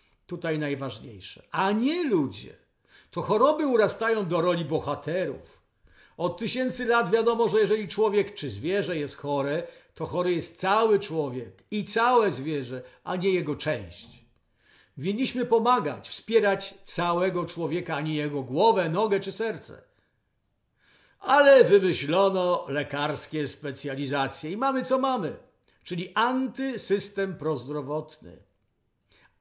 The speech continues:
system antyzdrowia. Co możemy zaproponować w zamian? Ano, naturalne metody przywracania homeostazy organizmu człowieka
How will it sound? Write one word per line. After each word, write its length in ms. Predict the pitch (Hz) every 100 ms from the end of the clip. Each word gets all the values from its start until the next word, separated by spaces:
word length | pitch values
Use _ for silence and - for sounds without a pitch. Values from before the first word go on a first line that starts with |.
| _ _
system 800 | - 220 - - 208 202 202 - _ _ _ _ _ _ _ -
antyzdrowia. 1040 | 208 254 240 - 151 110 131 131 113 - - _ _ _ _ _ _ _ _ _ _ _
Co 160 | - 254
możemy 400 | 277 202 240 240
zaproponować 800 | 226 220 214 226 208 196 196 127
w 100 | 110
zamian? 720 | 131 120 113 131 190 254 302 _ _ _ _
Ano, 600 | - 131 131 135 156 220
naturalne 800 | 233 196 160 131 120 127 139 202
metody 480 | 226 220 127 123 196
przywracania 760 | - 220 160 160 - 131 151 185
homeostazy 880 | - 151 156 214 208 277 277 220
organizmu 560 | 233 202 196 190 151 175
człowieka 580 | - 185 165 160 160